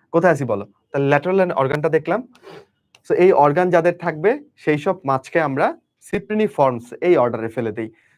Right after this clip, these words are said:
Cyprinidae, কার্প জাতীয় মাছগুলোর ফ্যামিলি হচ্ছে cyprinidae। ওদের একটা অস্থি থাকে ভোমার, সেই ভোমার অস্থিটার মধ্যে কোনো দাঁত থাকে না, ওদের কোনো দাঁত থাকতেছে না, তাই ওরা হচ্ছে cyprinidae এটার অন্তর্গত।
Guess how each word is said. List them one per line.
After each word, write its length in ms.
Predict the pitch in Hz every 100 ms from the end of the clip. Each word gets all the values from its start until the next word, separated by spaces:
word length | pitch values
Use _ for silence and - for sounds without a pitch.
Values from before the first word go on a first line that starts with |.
| -
Cyprinidae, 580 | 196 190 220 196 185 247 - _ -
কার্প 240 | 135 143 143
জাতীয় 240 | 160 165
মাছগুলোর 420 | 147 135 147 170
ফ্যামিলি 320 | 165 147 143
হচ্ছে 180 | 143 147
cyprinidae। 560 | 202 180 160 151 107 101 - _ _ _ _
ওদের 180 | 135 151
একটা 140 | 165
অস্থি 300 | 175 175 -
থাকে 260 | 151 139 123
ভোমার, 380 | 120 131 123 190 330 _ _ _
সেই 180 | - 156
ভোমার 380 | 127 135 160 165
অস্থিটার 480 | 156 151 208 165
মধ্যে 240 | 135 135 202
কোনো 220 | 170 123
দাঁত 300 | 113 123 139 -
থাকে 240 | 156 120
না, 100 | 95 _ _ _ _ _ _ -
ওদের 200 | 131 143
কোনো 160 | 156
দাঁত 300 | 165 123 131 -
থাকতেছে 420 | - - 127 -
না, 120 | 107
তাই 260 | 135 117 107
ওরা 180 | 113 120
হচ্ছে 360 | 120 120 202 330 _ _ _ -
cyprinidae 520 | 208 196 156 110 -
এটার 200 | 117 117
অন্তর্গত। 480 | 113 107 104 98 -